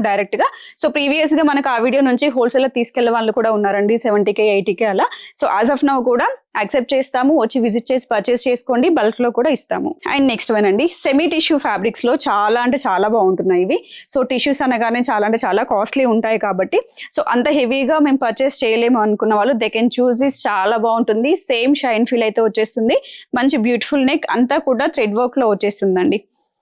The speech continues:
So నెక్ పార్ట్ స్లీవ్ కి and పై నుంచి దామన్ పార్ట్ కింది వరకు కూడా ఇలా లైన్ స్టైల్ వచ్చేసి మనకి సేమ్ థ్రెడ్ ఎంబ్రాయిడరీ వర్క్ అయితే వచ్చింది. With the sequence work కూడా ఉంటుంది. And ఇది వచ్చేసి స్ట్రైట్ కుర్తీ with లైనింగ్ తో.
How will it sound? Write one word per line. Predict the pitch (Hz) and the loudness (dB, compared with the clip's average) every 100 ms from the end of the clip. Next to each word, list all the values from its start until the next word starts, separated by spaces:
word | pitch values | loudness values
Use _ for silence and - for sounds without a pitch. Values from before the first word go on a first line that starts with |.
| _ _ | _ _
So | - 208 196 240 | -2 -2 0 0
నెక్ | 240 - | -2 -2
పార్ట్ | 285 285 427 554 | -2 0 2 2
స్లీవ్ | 554 262 269 269 | 2 -2 0 0
కి | 320 370 480 240 | 0 0 0 0
and | 247 269 | 0 0
పై | 247 269 | 0 2
నుంచి | 277 285 359 415 | 4 4 2 2
దామన్ | 247 214 233 220 | 2 0 -2 -2
పార్ట్ | 190 196 | -4 -2
కింది | 247 240 | 0 2
వరకు | 233 226 247 | 2 0 0
కూడా | 320 | 0
ఇలా | 254 240 | 0 0
లైన్ | 202 202 262 | 0 0 0
స్టైల్ | 277 247 208 | 0 -2 -2
వచ్చేసి | 208 226 214 | -4 -4 -2
మనకి | 202 196 539 - - - - | 0 0 -2 -2 -20 -8 -2
సేమ్ | 269 330 | 2 2
థ్రెడ్ | 277 226 | 2 0
ఎంబ్రాయిడరీ | 233 233 240 247 | 2 2 0 0
వర్క్ | 208 208 220 | 0 0 -2
అయితే | 214 214 | 0 0
వచ్చింది. | 202 262 466 | 2 2 2
With | 262 | 0
the | 247 | 0
sequence | 262 254 269 269 262 | -2 -2 0 0 2
work | 226 208 220 | -2 0 0
కూడా | 220 214 | 0 0
ఉంటుంది. | 202 196 254 571 - - - - | -2 -2 0 0 -4 -20 -8 0
And | 302 | 2
ఇది | 302 | 2
వచ్చేసి | 294 285 427 - | -2 0 0 0
స్ట్రైట్ | - 247 247 269 | -2 -2 -2 -4
కుర్తీ | 269 370 | 0 0
with | 285 202 | 0 0
లైనింగ్ | 175 170 175 | -2 0 -2
తో. | - | -2